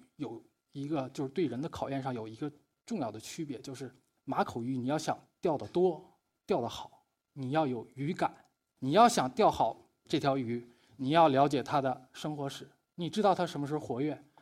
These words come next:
什么时候繁殖，每天什么时候出来，呃，那个掠食，它喜欢吃什么东西，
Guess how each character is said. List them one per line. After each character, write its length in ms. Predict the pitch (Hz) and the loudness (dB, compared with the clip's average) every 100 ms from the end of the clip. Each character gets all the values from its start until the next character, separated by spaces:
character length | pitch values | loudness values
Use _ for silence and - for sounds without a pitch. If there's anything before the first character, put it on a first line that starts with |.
| _ - | _ -12
什 140 | - | -6
么 80 | 147 | -4
时 60 | 170 | -4
候 60 | |
繁 220 | - 131 143 | -2 -2 -2
殖， 240 | 123 127 - _ _ | -6 -10 -14 _ _
每 160 | 160 160 | -2 0
天 180 | 196 | 0
什 160 | 202 170 | -2 -4
么 80 | 170 | -4
时 80 | 165 | -4
候 80 | |
出 200 | 156 - | -4 0
来， 240 | 180 156 160 - _ - | 4 4 2 -12 _ -8
呃， 180 | 131 127 | -4 -2
那 140 | 127 | -2
个 100 | 131 | 0
掠 160 | 190 156 | 4 4
食， 360 | - 127 135 - - _ - | 2 -4 -6 -8 -20 _ -2
它 140 | 233 | 0
喜 140 | - | 0
欢 120 | 135 160 | -4 -2
吃 220 | - 277 | 0 0
什 100 | 147 | 0
么 80 | 123 | -2
东 200 | 120 117 | -4 -6
西， 180 | - | -10